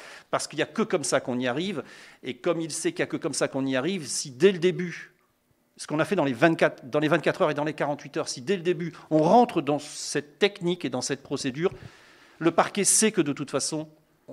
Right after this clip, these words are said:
on va aller au bout et qu'on obtiendra l'ouverture d'une information judiciaire. C'est sans doute dans ces conditions-là que cette pression qui a été mise a accéléré les choses et que l'enquête a démarré et que le parquet, très vite, de lui-même d'ailleurs,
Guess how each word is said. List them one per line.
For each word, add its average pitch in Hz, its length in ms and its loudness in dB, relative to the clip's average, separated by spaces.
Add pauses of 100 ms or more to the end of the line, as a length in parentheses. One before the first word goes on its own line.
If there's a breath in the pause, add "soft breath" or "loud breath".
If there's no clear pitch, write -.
on 156 100 0
va 165 120 6
aller 156 100 4
au 156 80 6
bout 196 220 0
et 175 80 -2
qu'on 208 180 2
obtiendra 170 360 0
l'ouverture 139 300 -4
d'une 127 120 -6
information 104 400 -8
judiciaire. - 480 -18 (1120 loud breath)
C'est - 240 0
sans 208 280 6
doute 190 200 -2
dans 147 140 0
ces 147 160 -4
conditions-là 147 520 -2
que - 100 -10
cette - 220 -12
pression 190 680 0
qui - 100 -8
a 127 40 2
été 120 260 -6
mise 185 640 -4
a - 240 -4
accéléré 120 580 -4
les 101 100 -8
choses 214 520 -4 (380 loud breath)
et 165 160 -2
que 156 400 2
l'enquête 139 580 2
a 110 60 -2
démarré 107 560 -2
et 139 60 -8
que - 100 -10
le 135 80 0
parquet, 139 300 -6
très - 240 -4
vite, 143 240 -10 (120)
de 247 120 4
lui-même 202 440 2
d'ailleurs, 120 480 -6